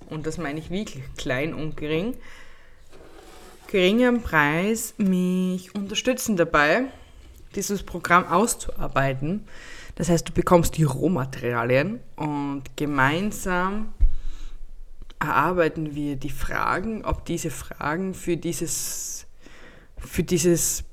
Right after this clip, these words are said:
für diesen Bereich auch wirklich sinnvoll sind, ob man sie umformen soll. Denn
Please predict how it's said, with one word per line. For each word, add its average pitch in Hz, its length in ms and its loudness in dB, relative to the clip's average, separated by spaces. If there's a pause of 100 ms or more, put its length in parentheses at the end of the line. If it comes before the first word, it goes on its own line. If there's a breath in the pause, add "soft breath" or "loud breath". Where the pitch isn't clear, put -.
für - 140 -2
diesen 165 240 -2
Bereich 131 380 6
auch - 200 -4
wirklich 156 260 -6
sinnvoll 214 600 -2
sind, 190 360 -4
ob - 160 -6
man 175 120 -2
sie 160 160 -8
umformen 180 880 2
soll. 160 440 -2 (600 soft breath)
Denn 165 880 0